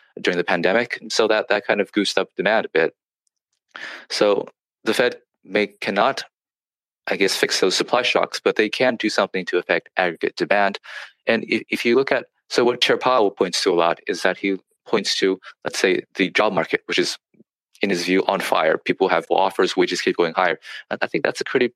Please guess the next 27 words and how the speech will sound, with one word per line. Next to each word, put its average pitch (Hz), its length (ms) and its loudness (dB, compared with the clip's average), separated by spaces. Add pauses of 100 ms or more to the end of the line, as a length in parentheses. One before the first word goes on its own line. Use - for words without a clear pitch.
(120)
pretty - 180 -4
clear 113 180 -2
sign 120 320 2
of 82 140 -2
strong 90 320 -2
demand. 85 380 -2
So - 280 0 (480)
if - 300 -6
you 110 80 2
could - 120 -2
temper 139 300 0
that 78 180 0
a - 60 -6
bit, - 240 0 (480)
you 87 40 -4
know, 90 140 2
maybe 95 260 2
instead 90 240 0
of 87 80 -2
giving 87 260 0
ten 95 200 -2
job 85 180 2
offers, 85 460 2
maybe 82 280 -2 (420)
just - 100 -10
get - 160 0
two, - 240 2